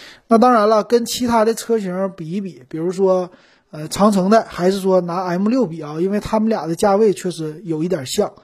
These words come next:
那M六这个车型呢，肯定就是五座版本了。跟这个比起来哈，从设计的内饰的这种精致的感觉，我倒是觉得五零是更胜一筹的。那长城的M六呢，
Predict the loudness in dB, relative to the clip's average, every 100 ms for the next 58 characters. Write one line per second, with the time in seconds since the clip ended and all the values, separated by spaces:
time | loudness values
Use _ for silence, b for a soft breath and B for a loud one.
0 | b b b b b -4 2 2 6 6
1 | 6 4 2 2 -2 -2 -6 -8 -8 -8
2 | -8 -6 -6 -6 -10 -14 -16 -6 0 0
3 | 0 -4 -4 -4 -10 -18 _ B B B
4 | B B 2 6 6 6 2 -2 -2 -2
5 | -6 -8 -8 -8 -12 -12 -6 -6 -4 -2
6 | 0 0 0 -4 -6 -12 -14 -2 4 4
7 | 4 2 2 0 0 -2 -4 -6 -6 -4
8 | -2 -2 -2 -4 -10 -10 -10 -10 0 2
9 | 2 0 -6 -4 -4 -8 B B B -4
10 | -2 0 2 4 4 2 0 0 -2 -4
11 | -8 -14 -18 -20 b b b b 2 2
12 | 0 0 2 0 0 -4 -6 -8 -10 -14